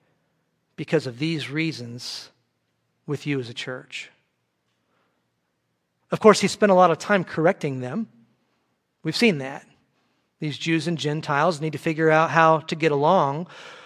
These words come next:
But Paul is not nervous when this letter closes that it's not going to work.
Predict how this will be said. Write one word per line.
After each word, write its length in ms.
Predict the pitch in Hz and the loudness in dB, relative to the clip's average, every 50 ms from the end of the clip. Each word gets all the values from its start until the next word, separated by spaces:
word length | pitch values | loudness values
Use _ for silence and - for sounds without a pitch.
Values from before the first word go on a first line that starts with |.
| - - - - _ - | -20 -20 -20 -20 _ -4
But 120 | 202 - | -4 -4
Paul 280 | - - 202 220 220 214 | 2 6 8 8 8 6
is 120 | 190 151 | 4 2
not 200 | 180 196 190 180 | 2 2 2 2
nervous 760 | 175 175 185 208 220 156 156 135 - - - - - - - - 151 | 0 0 0 0 0 0 -2 -4 -4 -6 -10 -10 -10 -12 -14 -12 -6
when 180 | 160 170 170 | -2 -2 0
this 200 | 170 170 143 - | 0 0 -2 0
letter 220 | 165 175 170 160 156 | 2 2 2 2 2
closes 580 | - - 175 170 180 190 180 - 156 139 123 | 0 4 4 4 6 4 2 0 -4 -4 -4
that 100 | 139 160 | -4 -4
it's 160 | 147 139 - 170 | -4 -4 -2 -2
not 180 | 160 156 143 | -2 -2 -2
going 220 | 147 156 156 147 131 | -2 -6 -6 -6 -6
to 80 | 143 | -4
work. 440 | 139 156 170 156 156 160 - - - | -2 0 0 0 -2 -4 -10 -18 -20